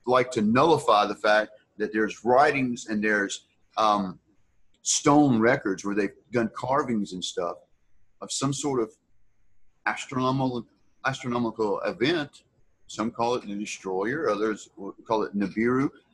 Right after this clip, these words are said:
The Bible, I believe, calls it wormwood.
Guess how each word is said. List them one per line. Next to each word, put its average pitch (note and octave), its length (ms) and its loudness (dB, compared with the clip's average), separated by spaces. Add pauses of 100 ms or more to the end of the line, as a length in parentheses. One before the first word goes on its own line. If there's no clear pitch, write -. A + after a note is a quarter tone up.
The G#2 80 -4
Bible, B2 640 2
I A#2 140 2
believe, B2+ 420 -6 (160)
calls A#2+ 300 0
it - 140 -6
wormwood. C3+ 460 -2